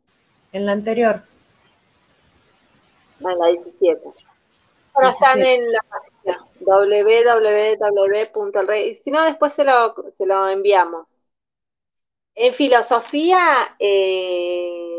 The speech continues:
Speaker 2: en filosofía, no sé en filosofía, la verdad, no sé. Eh,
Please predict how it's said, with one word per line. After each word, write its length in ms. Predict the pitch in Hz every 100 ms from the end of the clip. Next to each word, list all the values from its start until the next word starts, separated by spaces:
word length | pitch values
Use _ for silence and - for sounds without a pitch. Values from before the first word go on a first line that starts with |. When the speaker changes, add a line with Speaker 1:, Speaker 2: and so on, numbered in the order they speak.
| 175
Speaker 2:
en 100 | 175
filosofía, 1120 | - 190 190 202 202 - 277 320 349 370 381 392 _ _ _ _ _ _ _ _
no 160 | 202 208
sé 220 | - 269
en 100 | 202
filosofía, 720 | 196 180 175 185 - 190 175 170
la 100 | 170
verdad, 580 | 170 185 220 277 269 _ _
no 260 | 180 185 _
sé. 180 | 180 160 _ _ _ _ _ _ _ _ _ _ _ _ _ _ -
Eh, 360 | 165 165 160